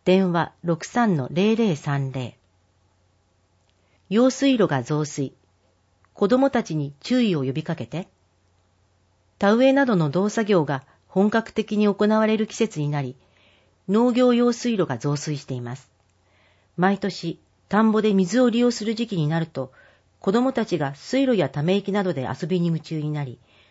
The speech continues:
誤って転落する水難事故が全国的に後を絶ちません。教育委員会では、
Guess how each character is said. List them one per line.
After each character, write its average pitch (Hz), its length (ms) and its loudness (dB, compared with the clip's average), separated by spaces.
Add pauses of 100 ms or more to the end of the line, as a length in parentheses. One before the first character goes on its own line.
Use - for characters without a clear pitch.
(160)
誤 226 300 0
っ 269 100 -4
て 143 100 -4
転 180 200 0
落 202 240 -2
す 180 140 -6
る 175 80 0
水 190 240 0
難 190 180 2
事 180 100 -4
故 160 120 -4
が 127 180 -8 (380)
全 190 240 4
国 185 200 -10
的 180 220 -4
に 165 160 0
後 220 260 0
を 156 60 2
絶 - 180 -14
ち 139 60 -6
ま 123 100 -4
せ 123 160 -10
ん。 92 120 -14 (1300)
教 254 220 4
育 277 160 0
委 277 40 2
員 285 120 2
会 190 200 0
で 156 100 -2
は、 143 180 -4